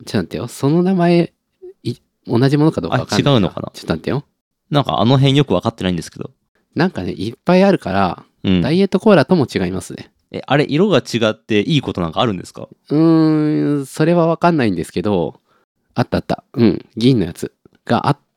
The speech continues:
Speaker 1: たんですけど。
Speaker 2: あ、銀色なんだ。
Speaker 1: な-、ちょうどよくさっぱりしてて、
Speaker 2: へー。
Speaker 1: 美味しいなと思ってたら、なんかいつの間にかゼロに置き換わってしまって。
Speaker 2: あら。
Speaker 1: うん、なくなったなと思ってたら、海外で見つけたことがあって、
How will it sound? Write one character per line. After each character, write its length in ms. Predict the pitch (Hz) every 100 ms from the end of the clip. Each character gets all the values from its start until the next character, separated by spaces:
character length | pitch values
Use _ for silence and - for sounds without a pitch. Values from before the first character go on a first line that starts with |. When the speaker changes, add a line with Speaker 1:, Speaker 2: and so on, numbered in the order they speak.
| _
Speaker 1:
た 140 | 151
ん 80 | 135
で 100 | 113
す 100 | 101
け 100 | -
ど。 340 | 110 156 92 -
Speaker 2:
あ、 220 | 110 - _ -
銀 400 | 92 98 143 156
色 160 | 151
な 140 | 147 113
ん 80 | 80
だ。 220 | - - -
Speaker 1:
な-、 160 | 147
ち 160 | - -
ょ 160 | 208 220
う 40 |
ど 120 | 220
よ 140 | 240 247
く 120 | -
さ 160 | -
っ 60 | 120 -
ぱ 140 | 135
り 80 | 104
し 80 | -
て 160 | 104
て、 320 | - 98 78 -
Speaker 2:
へ 60 | 90 95 98 101 104 104
ー。 60 | - _ _
Speaker 1:
美 80 | 127
味 80 | 135
し 220 | - 147
い 20 |
な 180 | 127 131
と 100 | 110
思 100 | 104
っ 40 | 107
て 120 | 101
た 100 | 90
ら、 120 | 90
な 120 | 107
ん 40 | 117
か 100 | 90
い 60 |
つ 80 | -
の 60 | 117
間 80 | 123
に 60 |
か 220 | - 110
ゼ 200 | 101 117
ロ 100 | 117
に 180 | 90 85
置 220 | 82 -
き 20 | -
換 100 | 95
わ 60 |
っ 40 | 98
て 100 | -
し 100 | 90
ま 60 |
っ 40 | 87
て。 380 | _ 101 64 - _
Speaker 2:
あ 100 | 107
ら。 160 | 85 - _ _ _ - -
Speaker 1:
う 100 | 147
ん、 500 | 123 120 110 104 87 -
な 140 | 110 120
く 100 | 139
な 100 | 139
っ 40 |
た 100 | -
な 180 | 131 151
と 100 | 135
思 100 | 131
っ 20 |
て 100 | -
た 120 | - 104
ら、 120 | 101
海 260 | - 208
外 180 | 151 104
で 100 | 87
見 100 | 90
つ 80 | -
け 120 | 98
た 100 | 104
こ 100 | -
と 80 | 90
が 80 | 87
あ 40 |
っ 160 | -
て、 120 | 123